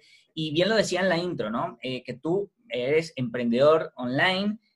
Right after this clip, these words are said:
eres, eh, trafficker digital, experto en todos los temas de publicidad online. Y saco a cotación esto porque ya llegó la hora de revelar,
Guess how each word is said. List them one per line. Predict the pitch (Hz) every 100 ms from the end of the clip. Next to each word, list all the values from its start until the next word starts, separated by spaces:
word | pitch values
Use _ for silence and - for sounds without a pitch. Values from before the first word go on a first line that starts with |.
| _
eres, | 131 135 143 147 147 147 147 120
eh, | 117 -
trafficker | 139 147 170 160 147
digital, | 135 135 117 - 170 170 156
experto | 123 - - 143 143 147 143
en | 139 135
todos | 139 139
los | 131
temas | 135 135 143
de |
publicidad | 120 117 110 - 117 127
online. | 131 131 135 151 202 - _ _ _ _ -
Y | 160 160 160 160 156 - - _ _
saco | - 160 208
a | 196
cotación | 180 139 135 165
esto | 185 233 -
porque | 143 131
ya | 123 143
llegó | 180 175
la | 165 143
hora | 151 196
de | 160 120
revelar, | 113 123 131 127 123 123 143 233 -